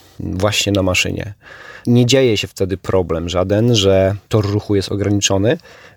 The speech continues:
możecie fajnie to obciążyć i jest to dobre ćwiczenie, które możecie fajnie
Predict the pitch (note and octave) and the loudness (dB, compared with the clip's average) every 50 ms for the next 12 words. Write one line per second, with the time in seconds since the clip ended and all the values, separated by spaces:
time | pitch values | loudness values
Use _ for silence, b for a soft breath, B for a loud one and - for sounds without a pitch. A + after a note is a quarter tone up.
0 | B - G2+ G#2 G#2 G2 G2+ G2+ - G#2 - - G2+ G2 G2 G2 F#2 - - F#2+ | B -8 -4 -2 -2 -2 -4 -4 -6 -6 -4 -2 -2 0 0 -2 -4 -2 -2 -4
1 | F#2+ - _ - G#2+ A2 A#2 B2 C#3+ D3+ D3+ - - - _ _ - A#2+ A#2+ A#2 | -4 -4 _ -2 0 0 2 2 2 2 2 0 -4 -6 _ _ -4 -2 -2 -2
2 | - - A#2 G2+ G2+ G2 B2+ C3+ C3+ C3 C3+ B2+ - - A#2+ - - B2 A2+ A2+ | 0 0 -2 -2 0 2 2 2 2 0 -2 -2 -4 -8 -8 -4 0 0 0 2
3 | A2+ A2 A2 A2 - - G#2 G#2 G#2 G2+ G2 G2+ G2 - G2+ G2 - - G#2+ G#2+ | 2 0 0 -2 -2 -4 -2 -2 -2 -2 -2 -4 -4 -4 -6 -4 -2 -2 -2 0
4 | G#2+ G#2+ G#2 G2+ G2+ G2+ | 2 2 2 2 0 0